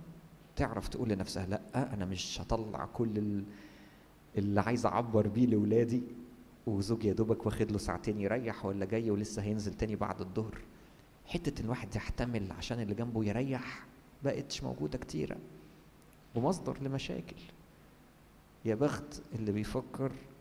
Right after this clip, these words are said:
زي ما السيد المسيح نصح الشاب كده، إنك تعرف تقول: "معلش، أنا هشيل الصليب شوية، حصل إيه في الدنيا يعني؟ ما يحصل يحصل، معلش، شوية يعني".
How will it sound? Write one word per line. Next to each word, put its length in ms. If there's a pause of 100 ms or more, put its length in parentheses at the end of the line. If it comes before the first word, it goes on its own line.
(460)
زي 480 (140)
ما 60
السيد 360
المسيح 420
نصح 320
الشاب 500
كده، 340 (720)
إنك 260
تعرف 380
تقول: 360 (380)
"معلش، 340
أنا 160
هشيل 220
الصليب 360
شوية، 240
حصل 300
إيه 60
في 100
الدنيا 320
يعني؟ 200 (440)
ما 60
يحصل 280
يحصل، 280 (300)
معلش، 260 (140)
شوية 360
يعني". 200